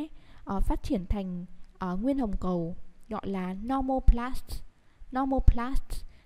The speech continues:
thì cũng là từ blast này cũng là còn non này. Normoblast là nguyên hồng cầu. Sau đấy thì, ờ, nguyên hồng cầu này sẽ phát triển thành reticulocytes. Reticulocytes là hồng cầu lưới. Và cuối cùng,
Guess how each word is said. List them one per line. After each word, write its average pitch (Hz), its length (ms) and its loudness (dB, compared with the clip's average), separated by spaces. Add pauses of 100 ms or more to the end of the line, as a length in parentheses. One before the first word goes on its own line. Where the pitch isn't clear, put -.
thì 208 240 -2
cũng - 180 -10
là 247 240 -4
từ 202 240 -6
blast 285 340 8
này 196 140 -4
cũng - 180 -10
là 254 100 -4
còn 196 280 -6
non 240 260 -4
này. 180 120 -8 (440)
Normoblast 262 640 6 (100)
là 196 180 -4
nguyên 226 220 -6
hồng 208 220 -2
cầu. 185 260 -2 (460)
Sau 285 120 0
đấy 208 240 -4
thì, 214 300 -4 (340)
ờ, 180 480 -4
nguyên 254 120 -2
hồng 240 180 2
cầu 185 160 2
này 180 120 -4
sẽ 262 120 -6
phát - 140 -2
triển 185 140 2
thành 190 260 -4 (540)
reticulocytes. 247 1500 6 (360)
Reticulocytes 254 1080 -2
là 196 160 -4
hồng 196 260 -4
cầu 185 200 -2
lưới. 190 260 0 (500)
Và 214 100 -4
cuối 208 240 -2
cùng, 247 280 -2